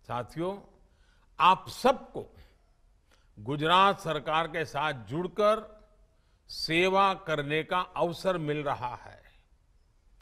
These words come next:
ये स्वाभाविक है कि ये आपके लिए और आपके परिवार के लिए उत्सव का क्षण है।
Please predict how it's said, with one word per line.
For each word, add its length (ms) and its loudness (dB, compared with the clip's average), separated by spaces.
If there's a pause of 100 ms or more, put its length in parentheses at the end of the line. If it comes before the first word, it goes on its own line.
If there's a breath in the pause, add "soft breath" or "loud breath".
(240)
ये 180 -2
स्वाभाविक 840 0
है 500 -8 (800)
कि 80 -14
ये 260 -6 (100)
आपके 520 4
लिए 580 0 (580)
और 160 -4
आपके 400 2
परिवार 640 4
के 160 -2
लिए 380 -8 (1000)
उत्सव 440 4
का 200 2
क्षण 280 -10
है। 380 -20